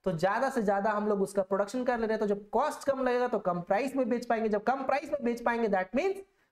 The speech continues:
बाकी सारे companies को kick out कर देंगे। Next, reduction in the cost of production already covered, क्योंकि हम लोग क्या कर रहे हैं, optimum utilization of resources कर रहे हैं, तो यहाँ पे हमारा cost of production भी कम होता है। ट्रेनिंग देने से यहाँ पे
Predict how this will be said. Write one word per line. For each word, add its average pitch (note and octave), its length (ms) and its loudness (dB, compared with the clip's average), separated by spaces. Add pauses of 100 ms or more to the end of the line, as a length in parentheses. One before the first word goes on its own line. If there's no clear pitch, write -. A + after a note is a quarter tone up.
(160)
बाकी E3 320 0
सारे D#3+ 220 -2 (120)
companies D#3 440 -2
को C#4 180 0 (380)
kick F3 180 -4
out D#4 520 0
कर C#3+ 140 -2
देंगे। A2+ 340 -12 (1120)
Next, - 320 -6 (360)
reduction F3 420 0
in G3 140 2
the F3+ 140 2
cost D#3+ 220 0
of F#3 80 -4
production G3+ 380 0 (120)
already E3 400 0
covered, F#3+ 320 0
क्योंकि - 400 -4 (220)
हम E3 140 -2
लोग E3+ 100 0
क्या G#3 140 0
कर B3+ 160 -2
रहे C#4+ 100 -2
हैं, G3+ 120 -8
optimum G#3 440 0
utilization F#3 440 0
of E3 60 0
resources E3 420 -2
कर G3 120 0
रहे G#3+ 100 0
हैं, B3 80 -2
तो G#3 60 -6
यहाँ D3+ 220 -6
पे D#3+ 60 -4
हमारा D#3+ 240 -2 (100)
cost D#3 160 -2
of E3+ 60 -2
production D#3 360 -4
भी B3+ 60 0
कम E3 260 -4
होता C#3+ 240 -6
है। C3 100 -12 (400)
ट्रेनिंग C#4+ 400 2
देने G#3+ 280 2
से G3 160 0 (380)
यहाँ G#3+ 380 0
पे G3 100 2